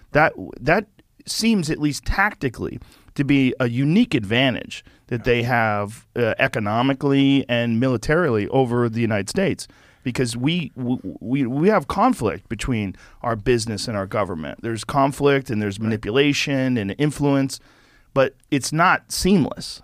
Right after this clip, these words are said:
Speaker 1: What they
Speaker 2: Right.
Speaker 1: seem to have is, like, seamless power and control over their corporations. If you are involved in any sort of large business, electronics, military, whatever, you work with the government.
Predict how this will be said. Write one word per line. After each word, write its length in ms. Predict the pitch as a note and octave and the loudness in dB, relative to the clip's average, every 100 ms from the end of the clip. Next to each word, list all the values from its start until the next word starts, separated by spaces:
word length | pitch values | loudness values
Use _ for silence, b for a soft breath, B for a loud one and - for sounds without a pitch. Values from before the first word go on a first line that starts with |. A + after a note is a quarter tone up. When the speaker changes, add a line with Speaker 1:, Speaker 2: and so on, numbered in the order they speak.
| _ | _
Speaker 1:
What 200 | C3+ G2+ | -2 2
they 120 | E3+ | 2
Speaker 2:
Right. 80 | G3 | 2
Speaker 1:
seem 280 | - G3+ E3 | 0 2 2
to 80 | C#3+ | 4
have 380 | D#3+ D#3 A#2+ | 4 4 2
is, 280 | A2+ G#2 - | 2 0 0
like, 180 | A#2 F#2+ | -2 -2
seamless 540 | - - A3 G#3 D#3+ - | -6 2 4 4 2 0
power 500 | - D3 C#3 C3+ - | 0 4 4 4 2
and 160 | A#2+ G#2+ | -2 -2
control 640 | G#2+ - D3 A#2+ G#2+ A2 B B | -6 0 4 4 4 0 B B
over 180 | C3 B2+ | -2 0
their 100 | A#2 | 0
corporations. 720 | A2 C3+ A2+ A#2+ A2+ - E2+ G#2+ | 0 0 0 -2 -2 -4 -8 -8
If 120 | A2 | -4
you 400 | D#3+ A#3 A#3+ - | -2 0 0 2
are 380 | D3+ C3 B2+ B2 B B B - | 4 6 4 0 B B B 0
involved 520 | C3 B2+ C#3+ D3 C3+ | 2 4 6 4 4
in 280 | A#2+ A#2 - | 2 2 0
any 220 | C#3+ E3 | 2 2
sort 240 | D3+ D#3+ C3 | 2 2 0
of 140 | G2+ | 0
large 520 | G2 A#2 D3 D3+ A2 | 2 4 6 4 2
business, 540 | G#2+ B2+ A#2+ B2 A2+ - | 2 2 2 0 0 -2
electronics, 960 | A2 G#2+ - D#3 C#3 C#3 C3+ - - | -2 -4 0 2 4 2 0 -4 -6
military, 420 | A2 C#3 C#3 D3 | 0 2 2 2
whatever, 300 | C3+ C#3 A2 - b - | 4 4 2 -2 b 0
you 180 | D#3+ | 2
work 420 | A#3 A2+ C#3+ C3+ G#2 | 4 6 4 4 2
with 260 | A#2+ D3 | 2 2
the 100 | A2 | -4
government. 420 | F#2+ C#3 G#2+ - | 2 2 2 -8